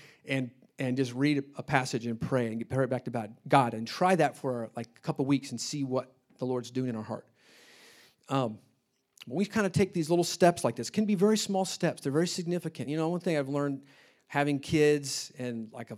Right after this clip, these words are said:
lot of responsibility, I don't have the same bandwidth as I did in my twenties and thirties. I don't. So, like, for me, something big is, like, fifteen, thirty minutes a day. That's huge if I can do that, because I find my,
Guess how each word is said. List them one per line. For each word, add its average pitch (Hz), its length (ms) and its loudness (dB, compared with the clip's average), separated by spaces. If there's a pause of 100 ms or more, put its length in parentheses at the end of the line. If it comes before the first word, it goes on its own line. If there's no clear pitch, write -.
(120)
lot 123 280 -4
of 120 120 -10 (140)
responsibility, 131 1080 0
I 175 60 -6
don't 208 220 -4
have 175 260 -4
the 151 80 0
same 147 420 -4
bandwidth 135 680 -4 (120)
as 127 140 -6
I 131 80 2
did 127 420 0 (280)
in 135 140 -6
my 135 120 -2
twenties 131 360 -2
and 123 100 -8
thirties. 117 420 -8
I 143 80 -4
don't. 208 220 2 (540)
So, - 140 0
like, 156 220 2
for - 160 -2
me, 214 220 4
something 170 400 -2
big 143 260 2
is, 127 140 -4
like, 123 140 -2
fifteen, 160 360 0
thirty 139 240 2
minutes 131 300 -2
a 120 60 -2
day. 110 200 -6
That's 156 200 -2
huge - 680 -2 (760)
if 131 100 -4
I 151 80 2
can 135 160 -4
do 139 140 -2
that, 123 160 -6
because 143 260 -2
I 151 60 0
find 175 240 -2
my, 143 180 2